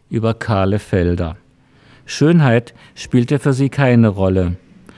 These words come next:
Aus einer ungeordneten Landschaft wurde auch im antiaufklärerischen Milieu der Zisterzienser eine geordnete Landschaft. Ein Beispiel dafür ist der Barockgarten des Klosters, den Abt Gabriel Dubau streng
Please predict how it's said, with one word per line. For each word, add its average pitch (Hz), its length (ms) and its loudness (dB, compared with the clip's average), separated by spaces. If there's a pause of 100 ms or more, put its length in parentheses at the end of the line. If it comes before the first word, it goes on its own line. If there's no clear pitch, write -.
(240)
Aus 120 240 -4
einer 117 280 0
ungeordneten 143 840 0
Landschaft 117 720 0 (280)
wurde 131 300 0
auch 117 240 0
im 110 100 -2
antiaufklärerischen 120 1300 0
Milieu 104 360 2
der 110 200 -2
Zisterzienser 110 1040 0 (260)
eine 107 280 2
geordnete 98 720 -2
Landschaft. 90 720 -4 (400)
Ein 104 200 0
Beispiel 104 400 0
dafür 127 500 0
ist 135 220 -6
der 123 80 0
Barockgarten 117 920 0
des 101 200 -6
Klosters, 117 720 -2 (340)
den 107 160 0
Abt 113 280 -8
Gabriel 101 560 0
Dubau 110 500 2 (200)
streng 101 540 -4